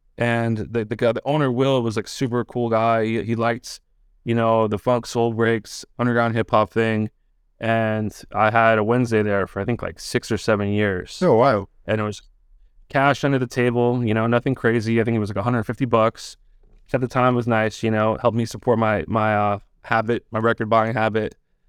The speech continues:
Speaker 1: And, um, I was doing that. I was going to school, doing the underground hip hop stuff.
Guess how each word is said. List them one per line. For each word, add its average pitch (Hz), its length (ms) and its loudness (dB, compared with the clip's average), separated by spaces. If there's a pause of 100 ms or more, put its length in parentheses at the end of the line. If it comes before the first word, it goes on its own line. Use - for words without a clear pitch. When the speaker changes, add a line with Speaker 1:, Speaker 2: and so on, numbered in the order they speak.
(320)
Speaker 1:
And, 113 640 0 (600)
um, 117 400 2
I 107 40 0
was 110 120 -6
doing 160 220 2
that. 139 260 2
I - 20 -2
was 98 140 -8
going 135 160 0
to 127 40 -2
school, 127 400 -2
doing 123 160 0
the 120 60 0
underground 123 280 -2
hip 117 120 0
hop 120 140 2
stuff. 120 400 0